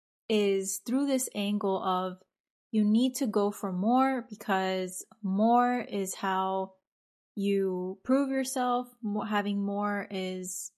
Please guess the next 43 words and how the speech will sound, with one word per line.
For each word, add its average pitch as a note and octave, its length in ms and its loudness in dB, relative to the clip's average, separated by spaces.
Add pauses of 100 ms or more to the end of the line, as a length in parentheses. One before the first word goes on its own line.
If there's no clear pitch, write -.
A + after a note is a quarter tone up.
(360)
how G3 180 -2
you F#3+ 180 -4
prove F#3 360 -4
your F3+ 120 -6
success. D#4 760 -2 (720)
And G#3 480 0 (720)
the G#3+ 140 2
success G#3+ 480 0
is G#3 140 2
in G3 160 0
having G3 360 -2
more A3 380 2
and F3+ 120 0
going B3 220 4
for G#3 140 -2
more F#3 340 -6
and F#3+ 120 -2
going A3+ 200 4
for A#3 120 -2
the A3+ 100 -2
quantum A3 460 2
leap G3+ 280 0
and F3+ 300 -6 (200)
going A3+ 280 2
faster A3 640 -2
and F#3+ 220 -6 (480)
all A#3 180 4
of A#3 100 0
these A3 220 0
things. G3 600 -8 (840)
And G#3+ 100 -2
it's A3+ 160 -2
been C#4+ 220 2
such C4 380 -2
a D#4 80 0
big B3+ 280 -2
driver G#3 520 2
in G3+ 200 -2
how G#3 340 -2
we've G3+ 320 -2
marketed G3+ 580 -2
and F#3+ 200 -6
positioned G3 720 -4